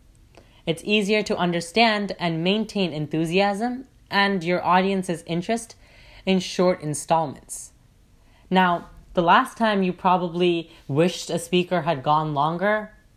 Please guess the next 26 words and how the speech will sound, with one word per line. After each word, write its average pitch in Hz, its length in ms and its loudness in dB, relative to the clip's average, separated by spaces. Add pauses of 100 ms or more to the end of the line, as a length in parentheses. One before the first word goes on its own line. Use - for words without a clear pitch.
(560)
was 165 240 2
never. 147 460 -4 (580)
I 170 120 4
can 170 280 0
say 196 260 0
that 190 380 0
for 175 400 0
close 180 380 -4
to 185 180 -2
ninety-nine 185 720 -2
point 170 220 -8
nine 156 240 -6
percent 156 280 -8
of 139 60 -8
the 143 80 -8
population. 139 720 -6 (920)
We 175 160 0
never 233 360 0
wish 190 400 -2
that 160 240 -2
people 170 320 -4
speak 185 520 -6
more. 135 340 -10 (600)
We 185 140 0
try 220 320 2
to 175 520 -4